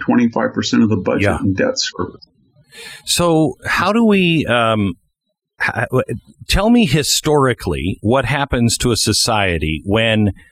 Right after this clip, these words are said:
Speaker 2: the, when the average person, it pays the real high cost, 'cause it will be the
Speaker 1: Yeah.
Speaker 2: average worker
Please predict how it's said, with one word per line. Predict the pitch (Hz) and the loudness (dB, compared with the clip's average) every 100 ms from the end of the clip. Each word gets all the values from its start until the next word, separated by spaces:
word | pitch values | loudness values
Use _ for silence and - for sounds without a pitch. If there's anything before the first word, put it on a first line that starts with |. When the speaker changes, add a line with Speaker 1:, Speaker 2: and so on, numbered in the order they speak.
| _ _ _ _ - | _ _ _ _ -10
Speaker 2:
the, | 98 131 120 113 110 95 _ _ _ _ | -4 0 2 2 0 -2 _ _ _ _
when | 107 113 127 | -2 2 2
the | 123 120 - | 2 0 -4
average | 139 180 180 190 160 - | -4 -2 0 0 -2 0
person, | - 139 - 82 101 135 - _ _ _ _ _ | 2 2 0 0 2 0 -4 _ _ _ _ _
it | 120 123 117 - | -2 0 0 0
pays | - 156 139 120 104 - | 0 0 2 2 0 0
the | 107 | 0
real | 107 120 117 104 | 2 2 2 0
high | - 110 95 92 | 0 0 0 0
cost, | - 95 69 - - | -2 -2 -2 -4 -2
'cause | 117 | -2
it | 127 131 | 0 0
will | 139 165 160 | 2 2 2
be | 131 139 131 | 0 0 0
the | 110 110 | 0 -2
Speaker 1:
Yeah. | |
Speaker 2:
average | 95 110 123 113 117 107 - | -2 -2 0 0 0 -2 -4
worker | 92 113 151 - 85 87 | 0 0 0 -2 -2 -2